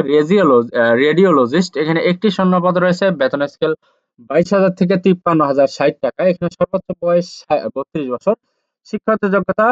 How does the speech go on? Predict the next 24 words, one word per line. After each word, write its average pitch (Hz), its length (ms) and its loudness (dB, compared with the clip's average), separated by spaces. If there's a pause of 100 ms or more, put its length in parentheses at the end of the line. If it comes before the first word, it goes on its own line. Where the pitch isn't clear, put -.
(600)
এমবিবিএস 190 560 4
সহ, 196 180 2
ডিগ্রি 170 300 2
সহ 139 240 2
এক 135 280 2
বছরের 196 400 0 (200)
সার্ভিস 165 480 0 (840)
প্রশিক্ষণ 185 480 2
থাকতে 180 280 -2
হবে। 196 180 2
সার্জারি, 185 500 0
মেডিসিন, 156 500 0
গাইনোলজি, 135 560 2 (180)
চক্ষু, 190 440 -2
ই-, 143 280 2 (140)
ইএনটি, 165 560 0
রেডিওগ্রাফি, 180 840 0 (220)
পেডিয়াট্রিক 156 640 0 (160)
ইত্যাদি 151 400 -6
ক্ষেত্রে 143 360 -12 (100)
এক 143 180 -14
বছরের 160 340 -10
অভিজ্ঞতা 127 380 -14
থাকলে 127 280 -14